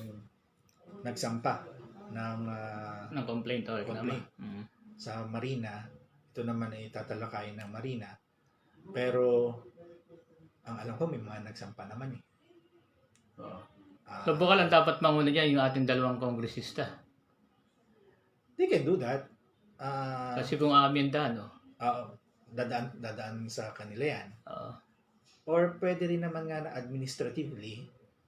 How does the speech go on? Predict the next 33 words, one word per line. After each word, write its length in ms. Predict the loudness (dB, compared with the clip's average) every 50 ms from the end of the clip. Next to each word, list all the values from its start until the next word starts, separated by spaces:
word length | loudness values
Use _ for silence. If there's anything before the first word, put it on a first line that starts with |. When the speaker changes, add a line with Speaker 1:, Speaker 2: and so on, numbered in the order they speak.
| _ _
Speaker 1:
eh, 680 | -10 -10 -8 -8 -8 -8 -10 -10 -10 -10 -10 -10 -10 -10
through 220 | -8 -4 -4 -4
the 100 | -2 -4
Secretary 680 | -4 -4 -6 -4 -4 -6 -4 -4 -4 -2 -2 -4 -4
ng 300 | -4 -4 -6 -6 -8 -8
Transportation, 800 | -8 -8 -8 -8 -6 -6 -6 -6 -4 -4 -4 -4 -4 -6 -8 -10 -10 -12
eh, 100 | -12 -10
baguhin 560 | -8 -6 -4 -4 -4 -4 -4 -6 -6 -8 -10
yung 220 | -12 -12 -12 -12 -12
internal 440 | -12 -12 -10 -10 -10 -10 -10 -10 -10
rules 260 | -10 -10 -12 -10 -10
and 140 | -12 -12 -12
procedures. 640 | -12 -14 -14 -12 -12 -14 -12 -12 -12 -12 -14 -12 -10
Hindi 160 | -8 -6 -6
mo 100 | -6 -4
na 140 | -4 -4 -2
babaguhin 640 | -2 -2 -4 -4 -4 -4 -4 -4 -4 -6 -6 -6 -8
yung 80 | -8
kabuuan 420 | -8 -8 -8 -8 -8 -8 -6 -4 -4
ng 120 | -4 -2 -2
batas, 420 | -4 -4 -6 -8 -14 -16 -16 -14
kundi 520 | -10 -8 -8 -6 -6 -6 -6 -6 -6 -8 -8
yung 220 | -8 -8 -8 -8 -10 -12 -16 -20 -16
paano 400 | -12 -12 -10 -8 -6 -6 -4 -4
mo 120 | -4 -4 -4 -4
i-implement 680 | -6 -6 -6 -6 -8 -8 -6 -6 -6 -6 -6 -6 -8 -8
yung 140 | -10 -10 -8
batas, 420 | -8 -10 -10 -10 -12 -14 -12 -10
doon 180 | -8 -8 -8 -6
ka 120 | -4 -4
na 100 | -4 -4
lang 160 | -4 -6 -6
maglagay. 460 | -8 -10 -12 -12 -14 -12 -10 -10 -12